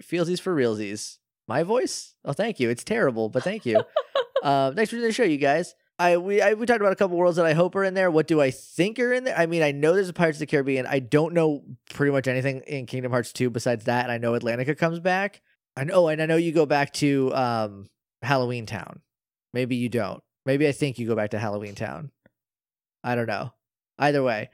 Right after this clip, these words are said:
Speaker 2: <laughs>
Speaker 1: uh, so I don't know a lot. I hope there's a Lion King. That could be cool. We didn't go to Lion King Kingdom Hearts one, have, did we?
Speaker 2: No.
Speaker 1: No? Okay. 'Cause I was like, "Maybe I'm just thinking about Kingdom Hearts one. It's been so long, <laughs> I forgot."
Speaker 2: <laughs>
Speaker 1: Uh,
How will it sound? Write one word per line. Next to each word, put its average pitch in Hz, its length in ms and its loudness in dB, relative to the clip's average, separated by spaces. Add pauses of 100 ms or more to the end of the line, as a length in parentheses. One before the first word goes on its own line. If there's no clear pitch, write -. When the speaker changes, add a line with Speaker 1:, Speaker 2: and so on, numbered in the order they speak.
Speaker 2:
<laughs> - 140 0
Speaker 1:
uh, 131 400 4
so 151 160 4
I - 20 2
don't 180 140 2
know 170 140 4
a 156 40 2
lot. 143 240 2 (540)
I - 40 -6
hope 175 280 0
there's 147 180 -2
a 127 60 0
Lion 165 540 -2
King. 294 420 -4 (640)
That 131 200 -2
could 196 120 0
be 220 120 -2
cool. 254 600 -2 (360)
We 269 100 -4
didn't 190 140 -2
go 131 80 4
to 117 80 0
Lion 120 300 -2
King 127 220 -4
Kingdom 131 240 -2
Hearts 127 180 0
one, 131 240 0
have, 143 340 0
did 165 160 0
we? 175 320 -2
Speaker 2:
No. 247 260 0 (440)
Speaker 1:
No? 143 180 4
Okay. 131 460 0 (100)
'Cause 156 120 4
I - 20 4
was 151 120 2
like, 151 120 0
"Maybe 196 180 2
I'm 226 60 0
just 196 160 0
thinking 170 280 2
about 151 220 2
Kingdom 160 220 0
Hearts 147 220 2
one. 151 180 2
It's 131 140 -2
been 143 240 2
so 139 120 0
long, 127 160 2
<laughs> - 40 0
I 160 60 4
forgot." 123 580 0
Speaker 2:
<laughs> - 640 -8
Speaker 1:
Uh, 139 420 0